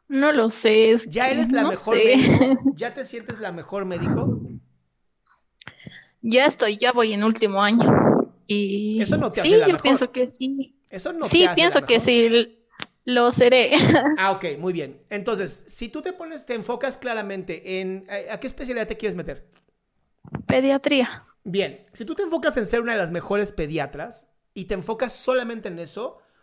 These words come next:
Speaker 2: tu mente se va a enfocar y va a poner toda la atención ahí para evitar justamente el...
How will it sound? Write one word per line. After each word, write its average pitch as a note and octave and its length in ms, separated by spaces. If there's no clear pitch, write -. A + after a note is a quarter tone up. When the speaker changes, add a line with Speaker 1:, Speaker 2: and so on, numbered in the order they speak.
Speaker 2:
tu G#3 120
mente B3 340
se A#3 120
va G#3 100
a G#3+ 40
enfocar G#3+ 540
y F#3 40
va F#3 100
a F#3 80
poner G3 280
toda A3+ 200
la A3 80
atención F#3 580
ahí F3 500
para G3 220
evitar G3 340
justamente A#3 1080
el... D#3+ 920